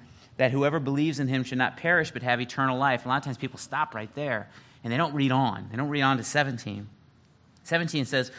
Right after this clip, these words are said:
"For God did not send his, send his Son into the world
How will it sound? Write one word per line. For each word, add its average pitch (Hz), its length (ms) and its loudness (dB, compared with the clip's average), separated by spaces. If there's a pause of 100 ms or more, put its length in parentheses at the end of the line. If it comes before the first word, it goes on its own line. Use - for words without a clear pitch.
(140)
"For 143 100 -6
God 147 320 4
did 139 100 -2
not 143 220 0
send 147 280 -2
his, - 360 -6
send 160 260 -2
his 151 120 -2
Son 143 240 2
into 147 260 0
the 131 80 -4
world 131 320 -2